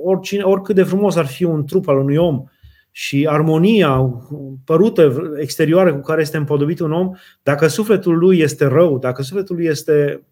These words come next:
învârtoșat, dacă sufletul lui este, uh, răzbunător, dacă sufletul care locuiește acel trup, uh, îți trece de la sine, nu, nu mai ai nevoie de, de legătură trupească, nu mai ai nevoie de, nu, nu-ți mai dorești apropierea de oamenii aceștia. Deci sufletul contează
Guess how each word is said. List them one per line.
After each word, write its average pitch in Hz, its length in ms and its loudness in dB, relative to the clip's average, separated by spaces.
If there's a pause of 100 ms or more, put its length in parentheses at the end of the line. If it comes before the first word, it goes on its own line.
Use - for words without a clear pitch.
învârtoșat, 147 600 -6
dacă 131 160 -6
sufletul 180 340 -10
lui 175 120 0
este, 156 360 2 (480)
uh, 139 680 0
răzbunător, 165 720 4
dacă 131 260 -2
sufletul 190 380 -4
care 151 160 0
locuiește 180 440 0
acel 156 260 -2
trup, 135 240 -6 (540)
uh, 156 300 2
îți 175 180 -6
trece 240 260 2
de 214 60 2
la 214 120 6
sine, 202 300 0
nu, 202 220 -2
nu 196 100 -2
mai 208 160 2
ai 202 80 2
nevoie 196 420 2
de, 131 360 2
de 127 140 -2
legătură 131 600 0
trupească, 135 340 -6
nu 190 60 -2
mai 208 100 0
ai 214 60 2
nevoie 208 260 4
de, 190 100 2
nu, 202 240 -4
nu-ți 208 200 0
mai 214 120 2
dorești 214 380 4
apropierea 147 380 0
de 131 80 0
oamenii 131 280 0
aceștia. 135 320 -6
Deci 131 100 -2
sufletul 190 380 -4
contează 165 540 -2